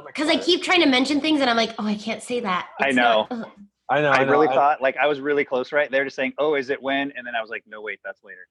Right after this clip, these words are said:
Speaker 2: Yeah, so it's like,
Speaker 3: So
Speaker 1: Yeah,
Speaker 2: turn
Speaker 1: have
Speaker 2: into
Speaker 1: you gotten to, do you, eh, has Michael dated a certain, um, lady with, that starts with a J?
Speaker 2: Jan?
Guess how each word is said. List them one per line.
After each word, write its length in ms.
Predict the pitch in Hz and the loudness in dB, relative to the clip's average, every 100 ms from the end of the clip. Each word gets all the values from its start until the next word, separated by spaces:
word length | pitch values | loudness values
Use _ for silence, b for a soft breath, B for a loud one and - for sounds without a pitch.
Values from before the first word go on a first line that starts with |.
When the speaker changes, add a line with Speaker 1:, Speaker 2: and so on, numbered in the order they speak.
| - | -6
Speaker 2:
Yeah, 300 | 120 107 104 | 0 2 2
so 180 | - 135 | 0 0
it's 100 | - | 2
like, 120 | 110 107 | 2 4
Speaker 3:
So 60 | |
Speaker 1:
Yeah, 120 | 277 | 4
Speaker 2:
turn 100 | 269 | 6
Speaker 1:
have 80 | 302 | 4
Speaker 2:
into 120 | 302 330 | 4 4
Speaker 1:
you 80 | |
gotten 360 | 339 339 330 339 | 6 4 6 4
to, 320 | 330 339 277 | 4 2 2
do 120 | 214 | 0
you, 160 | 269 285 | 2 2
eh, 220 | 226 240 156 | 0 0 0
has 240 | - 233 214 | 0 0 2
Michael 500 | 240 247 247 226 - - | 2 2 -2 -4 -6 0
dated 320 | 240 247 226 | 2 4 2
a 80 | 220 | 0
certain, 580 | 233 220 202 226 220 - | -2 -2 -2 -2 -2 0
um, 380 | 220 214 208 170 | 2 2 2 0
lady 320 | 208 214 226 | 0 0 0
with, 180 | 220 214 | -4 -4
that 180 | 214 214 | -4 -2
starts 240 | 220 208 | -4 -2
with 120 | 208 208 | -4 -6
a 40 | |
J? 560 | 202 214 214 220 254 262 _ _ _ | 0 2 4 4 0 -2 _ _ _
Speaker 2:
Jan? 380 | 110 117 180 233 | 0 2 2 -2